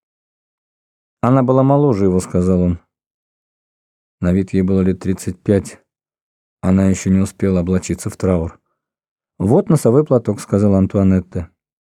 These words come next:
Эли воспользовался им сразу, шумно высморкавшись, и когда положил платок в карман, лицо его побагровело. Это заметила мадам барон. «Я приготовлю вам доброго грогу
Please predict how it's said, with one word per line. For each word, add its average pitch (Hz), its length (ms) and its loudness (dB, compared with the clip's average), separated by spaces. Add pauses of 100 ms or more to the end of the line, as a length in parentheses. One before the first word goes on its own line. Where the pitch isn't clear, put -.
(440)
Эли 101 200 4
воспользовался 92 760 0
им 87 100 0
сразу, 120 480 0 (420)
шумно 95 420 0
высморкавшись, 107 760 -2 (520)
и 98 160 2
когда 98 340 0
положил 95 340 0
платок 92 380 -2
в - 60 -20
карман, 104 440 2
лицо 98 260 -4
его 98 220 0
побагровело. 92 920 -2 (800)
Это 104 220 0
заметила 104 420 2
мадам 92 340 2
барон. 85 380 -2 (640)
«Я 101 200 0
приготовлю 104 600 0
вам 98 240 2
доброго 135 400 0
грогу 92 520 0